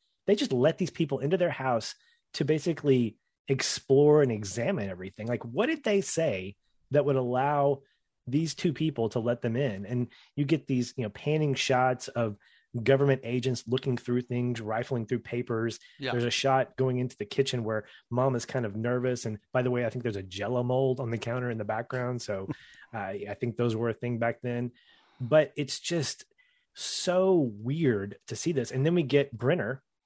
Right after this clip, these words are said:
Speaker 1: who comes in, and as we said before, this calm, cool, collected person. And Adam, I almost believed him. If I
Speaker 2: Yeah.
Speaker 1: didn't know what I've known so far,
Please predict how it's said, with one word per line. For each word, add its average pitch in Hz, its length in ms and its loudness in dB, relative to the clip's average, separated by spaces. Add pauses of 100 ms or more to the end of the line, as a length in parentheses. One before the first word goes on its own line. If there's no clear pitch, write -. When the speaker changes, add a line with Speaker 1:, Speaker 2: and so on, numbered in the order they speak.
(240)
Speaker 1:
who 135 80 2
comes 123 260 2
in, 131 220 2
and 113 180 -8
as 113 140 -4
we 117 80 -2
said 123 200 0
before, 143 380 -2
this 101 220 -12
calm, 123 640 -4 (520)
cool, 131 720 0 (200)
collected 117 500 -4
person. 117 480 -6 (420)
And 139 160 2 (160)
Adam, 135 320 2
I 139 100 4
almost 147 360 4
believed 113 320 -2
him. - 100 -20 (460)
If 135 160 0
I 135 40 4
Speaker 2:
Yeah. 139 40 4
Speaker 1:
didn't 147 320 -2
know 127 420 2
what 123 160 0
I've 123 160 2
known 123 320 0
so 127 160 2
far, 117 460 2